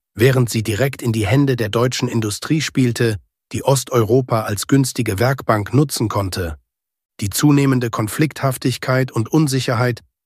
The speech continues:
lassen sich alle auf eine zentrale Ursache zurückführen: die real bröckelnde Hegemonie der U S A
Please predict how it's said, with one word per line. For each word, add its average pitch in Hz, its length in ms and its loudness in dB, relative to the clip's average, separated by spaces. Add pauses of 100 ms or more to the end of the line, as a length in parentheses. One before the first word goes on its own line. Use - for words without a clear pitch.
lassen 147 300 0
sich 131 240 -4
alle 143 240 0
auf 135 160 -4
eine 135 200 0
zentrale 139 600 -2
Ursache 131 480 0
zurückführen: 98 800 -4 (640)
die 123 80 4
real 120 460 2
bröckelnde 135 500 2
Hegemonie 120 640 2
der 120 200 0
U 123 120 4
S 101 160 -6
A 120 300 0